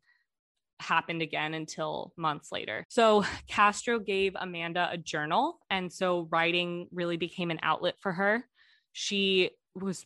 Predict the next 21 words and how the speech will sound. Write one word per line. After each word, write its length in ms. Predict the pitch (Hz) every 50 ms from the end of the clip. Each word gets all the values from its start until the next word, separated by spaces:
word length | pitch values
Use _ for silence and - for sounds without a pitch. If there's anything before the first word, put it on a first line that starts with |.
| _ _ -
writing 400 | 170 165 165 165 170 165 165 160
daily, 520 | 180 190 190 190 190 190 185 190 190 185
and 280 | - - 180 170 170 -
she 140 | - 190
started 400 | 165 - - 175 165 170 170 160
realizing 520 | 165 165 170 160 160 160 165 - 180 170 170
that 160 | 165 - - -
her 100 | 175 170
pages 340 | - 196 196 208 220 214 202
were 140 | 208 202
running 240 | 196 196 190 196 196
out 160 | 196 190 -
quickly. 380 | - - 190 180 - 185 180 190
So 180 | - - - 170
she 260 | 156 - - 202 202
was 220 | 202 185 - -
saving 540 | - 180 165 160 165 170 160 160 160 175 -
napkins 800 | - 208 226 247 262 262 - - 190 180 175 170 165 160 156 - - 180
and 320 | 170 165 165 165 165 165
food 340 | - - 262 269 262 247 208
wrappers, 480 | 196 180 175 170 - - 170 165 160